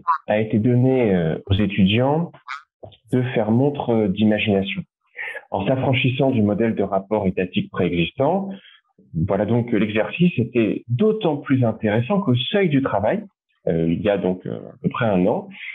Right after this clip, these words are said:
les étudiants n'étaient pas encore très informés du processus de suivi, le compliance reporting de la, de l'article vingt-six de la Convention de Barcelone, ni, a fortiori,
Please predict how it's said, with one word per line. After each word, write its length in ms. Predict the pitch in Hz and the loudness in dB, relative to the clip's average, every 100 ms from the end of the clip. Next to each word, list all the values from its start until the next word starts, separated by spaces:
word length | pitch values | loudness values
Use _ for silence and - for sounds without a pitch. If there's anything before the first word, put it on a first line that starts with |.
| - _ | -16 _
les 140 | 120 151 | 0 2
étudiants 420 | 143 151 170 147 | 2 2 4 2
n'étaient 240 | 120 117 | 0 -2
pas 140 | - 196 | 0 -2
encore 300 | 180 165 - | 0 -2 0
très 180 | 131 | 0
informés 360 | 131 123 127 135 | 2 0 2 2
du 140 | 113 | 0
processus 400 | - 113 113 - 110 | -2 -2 0 0 0
de 100 | 101 | 0
suivi, 320 | - 135 240 | 0 2 4
le 140 | 131 | 2
compliance 520 | - 107 110 117 123 | 0 0 0 0 0
reporting 580 | 120 107 107 - 131 123 | -2 -2 -2 -2 0 2
de 80 | 104 | 2
la, 300 | 92 85 73 104 | 2 0 -2 -2
de 40 | |
l'article 300 | 101 - 110 | -2 0 0
vingt-six 400 | 107 107 - 123 | 0 -2 0 2
de 80 | 95 | 2
la 80 | 98 | 0
Convention 460 | 95 95 - 110 | 0 -2 0 -2
de 40 | 92 | -2
Barcelone, 600 | 90 - 95 165 220 - - - - _ | -4 -2 0 2 0 -4 -12 -20 -20 _
ni, 480 | 123 170 190 131 - _ _ _ _ - | 2 4 4 0 -6 _ _ _ _ -6
a 100 | 101 | -4
fortiori, 760 | - 107 - 98 95 131 175 | -2 -4 0 0 2 2 2